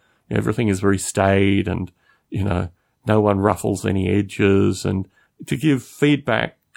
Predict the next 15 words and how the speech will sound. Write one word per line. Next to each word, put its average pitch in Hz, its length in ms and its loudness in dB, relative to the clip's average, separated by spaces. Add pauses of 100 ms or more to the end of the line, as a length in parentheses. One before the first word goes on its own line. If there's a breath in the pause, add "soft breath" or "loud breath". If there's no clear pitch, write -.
in 104 160 -2
such - 280 -2
a 117 40 -4
way 107 340 2
that 104 300 -2
people 113 300 -4
might 107 260 0 (140)
motivate 110 480 -2
some 117 140 -4
degree 117 260 -2
of 113 100 -6
change, 135 580 -2 (200)
it's - 140 -12
never 196 200 2
happened - 480 -4